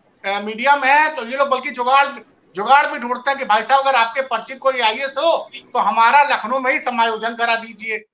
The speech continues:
तो ये जो बात है, पहली बात है कि आपको अटेंडेंस से क्या परहेज है? अगर ये ड्राइवर ये कह दे रेलवे का कि हम भैया सात बजे की ट्रेन पकड़ना, हमको स्टार्ट करनी, हम नहीं आ पाएंगे,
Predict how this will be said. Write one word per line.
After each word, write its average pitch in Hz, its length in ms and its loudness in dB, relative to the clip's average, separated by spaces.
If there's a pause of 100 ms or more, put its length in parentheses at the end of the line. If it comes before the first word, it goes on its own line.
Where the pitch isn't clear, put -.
(360)
तो 247 60 -10
ये 254 300 0
जो 330 140 -2
बात 233 360 0
है, 190 60 -4
पहली 208 300 -4
बात 285 240 0
है 320 60 -8
कि 339 200 -12 (260)
आपको 294 260 0
अटेंडेंस 339 560 0
से 381 80 -2
क्या 320 160 2
परहेज 185 460 -2
है? 311 300 0 (300)
अगर 294 240 2
ये 311 100 -2
ड्राइवर 247 500 2
ये 320 100 0
कह 214 220 -2
दे 214 160 -4
रेलवे 214 320 -4
का 247 420 2 (380)
कि 233 60 -6
हम 254 220 2
भैया 285 220 2
सात 294 480 2
बजे 277 160 -2
की 285 100 -10
ट्रेन 269 280 -6
पकड़ना, 254 440 -2 (300)
हमको 240 500 2
स्टार्ट 269 360 0
करनी, 285 180 -4
हम 285 120 -4
नहीं 247 120 -4
आ 269 80 4
पाएंगे, 311 500 0